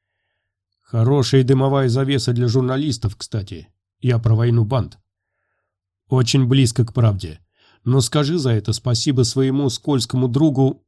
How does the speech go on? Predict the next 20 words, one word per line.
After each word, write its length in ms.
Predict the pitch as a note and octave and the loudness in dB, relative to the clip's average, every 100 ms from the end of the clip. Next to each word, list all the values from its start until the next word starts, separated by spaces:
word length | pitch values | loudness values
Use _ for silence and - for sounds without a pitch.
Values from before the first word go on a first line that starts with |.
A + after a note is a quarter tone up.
| - | -6
Мару 480 | C#3 C#3 B2+ C3 C3+ | -2 0 2 0 -2
Ругиену. 800 | C#3 D#3 G#2 G2 F2+ E2 D#2+ _ _ _ _ _ - | -2 -2 0 -2 -4 -10 -16 _ _ _ _ _ -2
Ты 80 | D3+ | 2
у 100 | C#3+ | 4
него 200 | C#3+ C3+ | 2 2
в 80 | |
долгу, 380 | A#2+ C3+ C3 C#3 | 0 0 -2 -2
как 200 | - G2 | -2 -2
я 80 | G#2 | -2
думаю». 420 | G2 F#2 E2+ D#2 _ _ _ _ _ _ _ _ _ _ - | -4 -4 -6 -14 _ _ _ _ _ _ _ _ _ _ -14
Скирата 540 | - - C#3+ E3+ D3 | -8 -2 0 0 -4
закатил 460 | A#2+ A#2 A#2+ C#3 A#2+ | -4 -2 -2 -2 -2
глаза. 520 | A2+ A2 F#2+ E2 D2 _ _ _ _ _ | 0 -2 -4 -12 -16 _ _ _ _ _
Фая 420 | - D#3 D3 B2+ | -4 -2 0 -2
хитросплетения 840 | - C3 B2 - C3 A#2 D3 C3 A#2+ | -4 -4 -4 -4 -6 -6 -6 -4 -4
политической 680 | B2+ B2+ B2 B2 A#2+ - | -4 -4 -6 -8 -6 -2
жизни 320 | A#2 C#3 A#2+ A#2+ | -2 0 -2 -2
Карусканта 600 | A#2+ A#2+ - C#3 A#2+ A2+ | -2 -4 -4 -6 -4 -4
продолжали 600 | A#2 A2 A2+ G#2 A2+ G2+ | -2 0 0 0 -2 -2
поражать. 560 | G#2 G2+ F#2+ D#2 - | -4 -4 -6 -10 -16